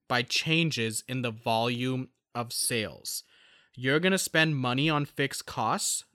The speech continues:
no matter what. Examples could include mortgage, insurance, taxes. These costs are all fixed, meaning they don't change,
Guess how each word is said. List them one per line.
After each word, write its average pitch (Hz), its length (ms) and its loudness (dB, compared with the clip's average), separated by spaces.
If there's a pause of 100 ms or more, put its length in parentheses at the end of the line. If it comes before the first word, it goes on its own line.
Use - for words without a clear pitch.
(120)
no 117 180 -4
matter 107 260 -2
what. - 440 -16 (560)
Examples 131 800 2
could 156 160 -2
include 120 400 -2
mortgage, 160 920 2 (220)
insurance, 135 880 2 (420)
taxes. 131 880 0 (480)
These 185 280 2
costs 175 440 4
are 147 160 0 (100)
all 143 280 4
fixed, - 680 -4 (140)
meaning 120 300 -4
they 104 120 -4
don't 117 400 -4
change, 135 540 0